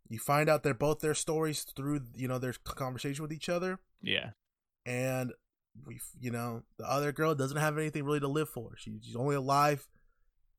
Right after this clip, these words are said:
Speaker 1: She was only here because she got offered it straight out of prison when she got out for killing her father.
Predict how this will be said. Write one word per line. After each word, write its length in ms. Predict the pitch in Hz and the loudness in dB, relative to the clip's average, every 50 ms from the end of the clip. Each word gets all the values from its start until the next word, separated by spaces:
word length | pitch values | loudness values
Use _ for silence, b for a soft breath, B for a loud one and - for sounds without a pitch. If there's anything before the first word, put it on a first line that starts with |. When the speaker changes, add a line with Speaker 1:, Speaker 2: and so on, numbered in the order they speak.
| _ - | _ -6
Speaker 1:
She 140 | - - 185 | 2 4 4
was 140 | 185 151 | 6 8
only 180 | 214 233 220 202 | 8 8 8 8
here 240 | - 208 214 214 214 | 6 4 4 4 4
because 340 | 180 196 - - 196 165 - | 4 2 2 4 4 4 4
she 100 | - 175 | 2 4
got 200 | 175 180 170 - | 6 6 6 8
offered 300 | 160 165 170 - - 175 | 6 4 4 4 4 2
it 60 | 156 - | -2 0
straight 200 | - 170 165 165 | 0 2 4 4
out 140 | 165 151 | 4 4
of 100 | 156 - | 2 4
prison 460 | - 170 175 170 160 180 185 190 175 165 | 6 6 6 6 4 0 -4 -4 -6 -6
when 100 | - 139 | -8 -6
she 120 | 123 135 117 | -6 -4 -2
got 120 | 139 139 | 0 2
out 140 | 139 135 - | 2 2 0
for 80 | - 127 | -2 -6
killing 240 | - - 139 143 131 | -4 -2 -2 -2 -2
her 80 | 127 | -2
father. 420 | - 139 139 139 143 151 165 165 | -2 0 0 0 0 -2 -4 -6